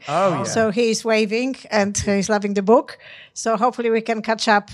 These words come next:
Speaker 2: again in a few months' time. But good luck with the book, and thank you so much for supporting for this project. We
Speaker 1: Oh,
Speaker 2: enjoyed every
Speaker 1: thank
Speaker 2: minute
Speaker 1: you.
Speaker 2: of it.
Speaker 1: Thank you. Yeah, thanks for everything you do. It's an, an honor to be associated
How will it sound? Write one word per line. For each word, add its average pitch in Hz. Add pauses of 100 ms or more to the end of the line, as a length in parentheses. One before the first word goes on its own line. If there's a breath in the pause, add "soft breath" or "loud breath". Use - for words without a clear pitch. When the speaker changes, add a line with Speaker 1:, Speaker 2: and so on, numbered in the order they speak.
(120)
Speaker 2:
again 220
in 214
a -
few 233
months' 208
time. 214
But 226
good 254
luck 262
with 262
the 254
book, 247
and 233
thank 240
you 240
so 226
much 220
for 233
supporting 220
for 220
this 202
project. 208
We 214
Speaker 1:
Oh, 208
Speaker 2:
enjoyed 190
every 147
Speaker 1:
thank -
Speaker 2:
minute 131
Speaker 1:
you. 117
Speaker 2:
of 110
it. 220 (720 loud breath)
Speaker 1:
Thank 175
you. 160
Yeah, 175
thanks 202
for 226
everything 190
you 165
do. 147
It's 131
an, 147
an 156
honor 151
to 147
be 143
associated 135